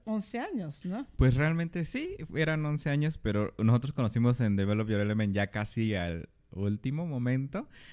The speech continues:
Speaker 2: en el último momento donde ya en ese tiempo ya casi iba a terminar nuestra relación, porque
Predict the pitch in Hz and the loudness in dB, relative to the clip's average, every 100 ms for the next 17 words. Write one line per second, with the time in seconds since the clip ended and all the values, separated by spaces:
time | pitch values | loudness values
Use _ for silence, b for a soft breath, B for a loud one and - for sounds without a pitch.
0 | B 107 107 113 120 107 101 107 110 117 | B -2 0 2 2 2 2 2 2 0
1 | 104 95 92 98 107 107 117 101 107 104 | 2 2 2 2 2 0 -2 0 0 2
2 | 104 101 - 101 - 107 101 101 98 98 | 0 0 -2 -6 -2 -2 0 -2 -4 -6
3 | 90 90 95 104 104 95 - 90 87 85 | -4 -4 -4 -2 -2 -4 -6 -6 -4 -4
4 | 87 110 156 - B B B B 127 123 | -2 0 -2 -4 B B B B 2 2
5 | - 127 127 | 4 6 6